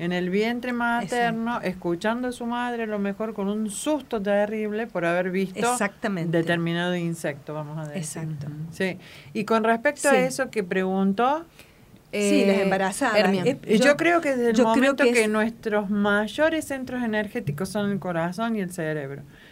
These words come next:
Speaker 1: que están emitiendo calor, que están emitiendo electricidad,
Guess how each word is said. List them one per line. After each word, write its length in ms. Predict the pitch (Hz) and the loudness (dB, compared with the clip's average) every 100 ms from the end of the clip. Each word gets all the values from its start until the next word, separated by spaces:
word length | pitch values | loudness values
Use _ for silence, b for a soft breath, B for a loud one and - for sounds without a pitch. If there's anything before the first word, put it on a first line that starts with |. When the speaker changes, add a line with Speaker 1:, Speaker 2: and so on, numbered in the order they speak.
| B | B
Speaker 1:
que 80 | 196 | -4
están 300 | 190 214 262 | 0 2 2
emitiendo 640 | 254 220 196 202 196 190 | 2 0 -2 -2 -2 -2
calor, 460 | 185 160 170 220 220 | -2 -2 2 2 2
que 80 | 180 | -4
están 240 | 175 190 | -4 -4
emitiendo 500 | 190 180 175 190 190 | -2 -4 -4 -4 -2
electricidad, 800 | 175 170 160 165 175 220 208 160 | -2 -4 -6 -8 -6 -2 0 -2